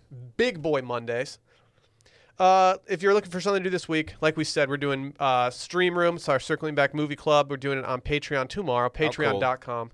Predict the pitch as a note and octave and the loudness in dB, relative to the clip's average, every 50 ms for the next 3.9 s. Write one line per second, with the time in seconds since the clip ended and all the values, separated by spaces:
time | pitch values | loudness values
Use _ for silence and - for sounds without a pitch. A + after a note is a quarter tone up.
0 | _ _ _ _ _ _ _ - - - C3 A#2 - - - C3+ - C3 B2 A#2 | _ _ _ _ _ _ _ -14 -6 -4 -4 -4 -4 -4 -6 -6 -6 -6 -6 -4
1 | A#2+ A#2 - - B2 A#2 A2+ - - A2+ A2 - A2+ A#2 A2+ - A#2 - - A#2 | -4 -4 -4 -4 -4 -4 -4 -6 -8 -10 -10 -8 -8 -10 -10 -10 -10 -8 -8 -8
2 | A2+ - - A#2+ A#2+ - - _ _ _ _ _ - - C#3 B2+ - - - C3 | -8 -8 -6 -8 -8 -8 -8 _ _ _ _ _ -2 0 0 0 0 -2 -2 -2
3 | B2 B2 - D3 C#3 - - _ _ - C#3+ B2 C#3+ D#3 E3 E3+ E3+ - | -2 -2 -4 -10 -20 -20 -20 _ _ -14 -4 2 4 6 6 6 4 0